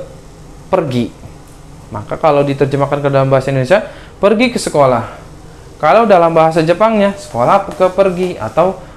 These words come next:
gakko ni ikimasu. Ya, apabila kita ganti gakkonya dengan pergi ke, misal, bank, berarti ginko ni ikimasu. Apabila kita ganti ke Jakarta, maka kalimatnya berubah menjadi Jakarta ni ikimasu.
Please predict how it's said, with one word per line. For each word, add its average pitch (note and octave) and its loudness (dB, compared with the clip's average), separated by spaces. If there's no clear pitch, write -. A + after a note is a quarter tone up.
gakko D3 0
ni G3+ -2
ikimasu. G2 -8
Ya, G#2+ -6
apabila B2+ -2
kita D3+ -2
ganti G3 0
gakkonya E3+ -2
dengan D#3 -4
pergi E3 -2
ke, F3 4
misal, F3 -2
bank, F#2+ -2
berarti A2+ -2
ginko F3 2
ni A3 0
ikimasu. - -8
Apabila C3+ 2
kita D3+ 2
ganti D#3+ 0
ke F3 2
Jakarta, E3 0
maka G3+ -2
kalimatnya C#3+ 2
berubah C3 0
menjadi C#3+ 0
Jakarta D#3 0
ni D3 -4
ikimasu. F#2+ -8